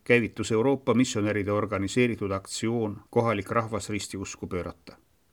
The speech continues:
Üle ootuste kroonis pingutusi edu ja võib-olla võiksime tänagi selle üle jäägitult rõõmustada,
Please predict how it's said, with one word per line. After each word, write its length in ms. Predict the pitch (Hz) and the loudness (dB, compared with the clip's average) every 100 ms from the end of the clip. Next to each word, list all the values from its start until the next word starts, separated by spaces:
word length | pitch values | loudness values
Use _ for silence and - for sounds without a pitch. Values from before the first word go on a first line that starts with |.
| _ _ _ _ _ _ _ _ _ _ _ _ _ _ _ _ _ _ _ _ | _ _ _ _ _ _ _ _ _ _ _ _ _ _ _ _ _ _ _ _
Üle 180 | 127 147 | 6 8
ootuste 440 | 196 196 160 - 143 | 8 6 -2 -2 2
kroonis 360 | 156 151 120 | 6 6 4
pingutusi 580 | - 151 131 - 117 113 | 2 2 2 -2 0 0
edu 180 | 117 69 - _ _ _ _ _ _ _ - | 0 -6 -12 _ _ _ _ _ _ _ 2
ja 80 | 120 | 4
võib-olla 400 | 170 156 160 156 | 4 4 4 4
võiksime 420 | 165 - 143 143 | 2 2 2 4
tänagi 360 | 170 131 101 | 4 4 2
selle 340 | 95 110 101 95 | 0 0 0 0
üle 160 | 98 | 0
jäägitult 540 | 120 135 117 - 98 - | 2 2 0 -6 -6 -2
rõõmustada, 580 | 143 98 - 95 87 | 0 -2 -6 -8 -8